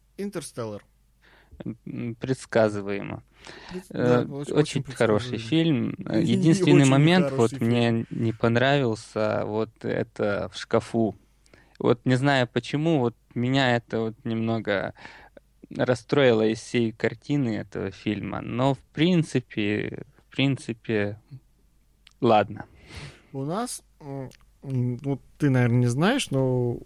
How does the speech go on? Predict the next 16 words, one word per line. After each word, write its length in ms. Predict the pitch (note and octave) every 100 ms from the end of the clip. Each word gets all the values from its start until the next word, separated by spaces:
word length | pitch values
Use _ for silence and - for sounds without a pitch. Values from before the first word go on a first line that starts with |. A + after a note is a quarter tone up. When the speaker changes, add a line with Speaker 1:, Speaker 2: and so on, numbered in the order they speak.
| -
Speaker 1:
у 80 |
нас 160 | A#2+ A2+
принято, 720 | - - C3 B3+ C4 G#3 C3+
что 240 | B2 - B2
на 120 | A2+
каждый 400 | - C#3+ B2+ A#2
Новый 280 | A2+ G#2 G#2
год 320 | A2+ D#3 F#3
выходит 440 | A#2 - A#2 G#2+
подкаст, 540 | - G2+ - A2 C3 - - - -
в 20 |
котором 380 | - - C3 B2 A#2
мы, 280 | A2+ A#2 G#2+ - - - -
э, 520 | - A#2 A#2 A#2 A2+ - - - -
делаем 600 | C3 B2 B2+ B2+ B2 A#2 -
определённую, 1000 | B2 C#3 B2 B2+ C3 C3 B2+ B2 A#2+